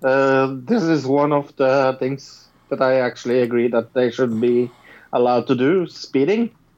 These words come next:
because that could be kind of, yeah,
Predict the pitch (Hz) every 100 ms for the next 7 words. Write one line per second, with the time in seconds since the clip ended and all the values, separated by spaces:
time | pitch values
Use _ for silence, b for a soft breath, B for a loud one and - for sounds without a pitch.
0 | _ - 123 - - 123 123 - - 120
1 | 131 117 120 120 113 - 123 123 - 120
2 | - _ _ _ b b b b b b
3 | _ _ _ _ _ _ - 214 143